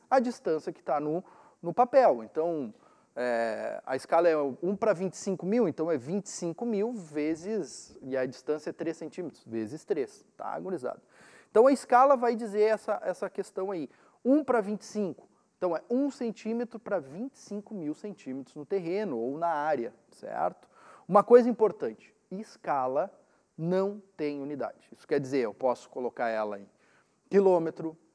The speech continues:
eu posso colocar ela em metro, centímetro, milímetro.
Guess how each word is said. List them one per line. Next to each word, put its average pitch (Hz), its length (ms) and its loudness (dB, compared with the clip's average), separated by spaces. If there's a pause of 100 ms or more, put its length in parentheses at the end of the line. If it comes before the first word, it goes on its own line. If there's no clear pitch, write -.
(160)
eu 120 100 0
posso 117 320 -4
colocar 120 420 -2
ela 107 400 -4 (800)
em 160 100 -6
metro, 147 640 -8
centímetro, 147 880 -8
milímetro. 147 680 -2